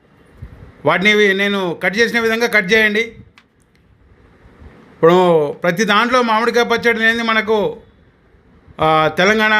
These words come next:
ఆంధ్ర, మన తెలుగు వాళ్ళందరూ కూడా మనసు ఒప్పదు. ఈ సైజులో కట్ చేసుకోండి. ఇన్‌స్టంట్ అప్పటిదప్పుడు చేసుకోవచ్చండి ఇది. కొన్ని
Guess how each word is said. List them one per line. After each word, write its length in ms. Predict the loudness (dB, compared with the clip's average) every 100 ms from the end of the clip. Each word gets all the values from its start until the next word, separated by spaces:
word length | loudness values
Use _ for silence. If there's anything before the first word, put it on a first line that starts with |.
| 0
ఆంధ్ర, 240 | -2 -2 -2 -2 -2
మన 100 | -2 -2 -2 -4 -6 -4
తెలుగు 180 | 0 2
వాళ్ళందరూ 380 | 2 0 0 0 0
కూడా 160 | 0 0 -4 -14 -20 -20 _ -6
మనసు 200 | -4 0 0
ఒప్పదు. 280 | 2 0 0 -2 -12 _ _ _ _ _ _ _ _ -20 -20 -20 -20 -20 -20 -20 -18 -18 -6 0
ఈ 20 | 0
సైజులో 260 | 2 0 0
కట్ 140 | 0 0
చేసుకోండి. 420 | -2 -2 -6 -6 -8 -14 _ _ _ _ _ _ _ _ _ _ _ -20 -20 -12 -2
ఇన్‌స్టంట్ 380 | 0 2 0 0
అప్పటిదప్పుడు 440 | -2 -2 -2 -2 0
చేసుకోవచ్చండి 600 | -2 0 -2 -2 -2 -4 -4
ఇది. 120 | -4 -8 -14 -20 _ _ _ -20 -20 -20 -20 -20 -20 -20 -20 -20 -20 -20 -20 -20 -20 -6 0
కొన్ని 160 | 2